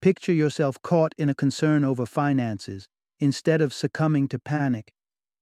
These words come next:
picture yourself innovating, creating a product that resonates with customers, or launching a venture that thrives.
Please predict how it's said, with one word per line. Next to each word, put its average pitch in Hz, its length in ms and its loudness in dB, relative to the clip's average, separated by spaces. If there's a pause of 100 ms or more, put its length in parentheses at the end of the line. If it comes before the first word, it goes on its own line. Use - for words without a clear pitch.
(100)
picture 180 340 0
yourself 147 540 0
innovating, 120 640 0 (720)
creating 165 420 4
a 147 60 2
product 151 580 0
that 139 140 -2
resonates 143 580 0
with 131 160 -6
customers, 120 640 -4 (560)
or 165 140 4
launching 180 500 2
a 156 60 0
venture 151 480 2
that 131 160 -2
thrives. 131 680 -4